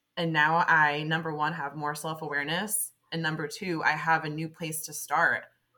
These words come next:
of where, where to dig next, where to seek support with next, where to explore so that I can do further healing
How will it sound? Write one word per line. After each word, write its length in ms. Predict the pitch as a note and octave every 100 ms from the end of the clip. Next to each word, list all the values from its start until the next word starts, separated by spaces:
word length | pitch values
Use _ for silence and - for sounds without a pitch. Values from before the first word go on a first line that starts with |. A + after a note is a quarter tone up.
| _
of 140 | E3 E3
where, 540 | D3+ D#3 D#3+ E3 E3 -
where 300 | D#3 D#3 E3+
to 160 | E3+ D#3
dig 380 | D3+ F3 -
next, 500 | D3 G3+ - - - - _ _
where 280 | - F3 F#3
to 140 | F#3+ F3+
seek 280 | - E3+
support 480 | - E3 - D#3+ -
with 140 | D#3+ D3+
next, 280 | D#3 D3 - D#3+
where 180 | D#3+ E3
to 160 | F3
explore 800 | D3+ - - D#3 E3 D3+ C#3 D3 -
so 160 | - F3
that 140 | D#3
I 80 | D3+
can 200 | - D#3+
do 180 | D#3 D#3+
further 320 | D#3+ D3+ C#3+
healing 520 | D3+ D3 C3+ - -